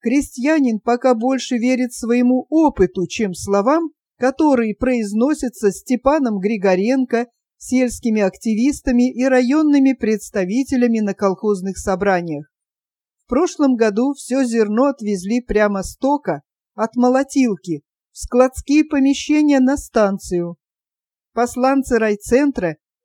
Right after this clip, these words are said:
не отлучавшиеся из села, пока шла молотьба, добросовестно выполняли наказ районного руководства. Росла цифра, обозначавшая тонны хлебосдачи государству,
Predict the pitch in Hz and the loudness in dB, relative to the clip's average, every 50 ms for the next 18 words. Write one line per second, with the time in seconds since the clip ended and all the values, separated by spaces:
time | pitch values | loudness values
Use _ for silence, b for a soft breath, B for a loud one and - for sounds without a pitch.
0 | _ 190 202 254 269 254 247 - 247 277 277 - - 294 262 220 185 - - 220 | _ -4 -2 0 0 0 0 0 0 0 0 2 2 4 4 4 2 -2 -4 -4
1 | 208 214 190 - - 220 226 208 - - - 262 262 254 240 190 175 - 208 208 | -2 -2 -4 -4 -2 -2 -2 -2 -4 -4 -2 0 2 4 2 2 2 0 -2 -2
2 | - 233 226 208 - - 220 214 202 190 185 185 180 180 180 170 170 170 214 254 | 0 -2 -4 -4 -4 -2 0 0 0 0 0 -2 -2 -2 -2 -4 -2 0 0 0
3 | 285 269 _ _ _ _ _ _ _ _ 165 160 226 285 302 269 285 294 311 302 | 0 -2 _ _ _ _ _ _ _ _ -4 -2 0 0 0 0 0 0 0 -2
4 | - - - 262 285 277 254 269 247 - 262 247 226 226 233 - - 214 202 196 | -4 -2 -2 0 0 0 0 -2 -4 0 0 0 0 0 -2 -2 0 0 0 0
5 | 196 196 226 262 277 254 247 233 214 208 202 - 220 226 233 226 - 214 190 190 | 0 0 2 2 2 2 2 0 0 -2 -2 -2 0 0 0 0 -2 -4 -2 -2
6 | 190 190 208 214 214 208 196 190 196 190 196 196 - 185 180 180 196 190 175 - | 0 0 0 0 0 -2 0 0 0 0 -2 0 0 0 2 4 2 2 0 -4
7 | - - 165 156 151 - _ _ _ _ _ _ _ _ _ - 190 214 254 247 | -10 -10 -8 -8 -8 -10 _ _ _ _ _ _ _ _ _ 0 2 2 2 0
8 | - - 277 302 330 320 - - - 226 247 269 240 - 247 233 233 233 - _ | -2 0 0 0 0 0 -4 -4 -2 -2 0 0 -2 0 -2 -2 -2 -2 -6 _
9 | _ _ _ _ _ 190 185 180 214 208 220 214 202 196 - - 233 262 285 294 | _ _ _ _ _ -6 -2 0 0 0 0 0 -4 -4 0 2 2 2 2 2
10 | - - - 285 262 254 254 247 - _ _ _ _ _ _ _ - 277 311 339 | -2 -4 -2 0 2 2 0 -2 -6 _ _ _ _ _ _ _ 0 2 2 4
11 | 330 311 294 294 294 285 - 277 220 247 240 190 196 190 180 180 170 170 208 240 | 4 4 4 2 2 2 -2 -2 0 0 0 2 0 -2 -2 -4 -2 0 0 0
12 | 262 - - 247 190 165 190 175 - - 165 151 175 196 233 254 254 - - - | 0 -2 -6 -8 -4 -4 -6 -6 -4 -8 -8 -4 0 0 0 0 -2 -8 -12 -6
13 | 214 214 220 226 | -4 -4 -4 -4